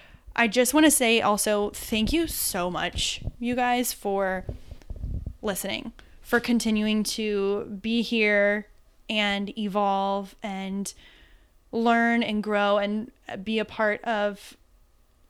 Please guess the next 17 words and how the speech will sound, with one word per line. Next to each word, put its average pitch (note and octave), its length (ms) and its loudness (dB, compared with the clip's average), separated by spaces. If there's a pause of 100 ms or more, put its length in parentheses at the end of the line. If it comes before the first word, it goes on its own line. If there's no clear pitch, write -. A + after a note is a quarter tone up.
(400)
a A3 80 -4
Hotter G3+ 300 -2
Than G#3 120 -6
Health G3+ 260 -4
community. A#3 680 0 (800)
It, - 240 -12
it, - 300 0 (520)
it B3+ 140 2
is A3+ 180 2
so C4 500 0
exciting G3 720 -6 (360)
to A3+ 180 -4
see G#3 580 -4 (1200)
when G#3 540 -2
numbers A3 420 2
go F#3+ 200 -2
up C4 300 0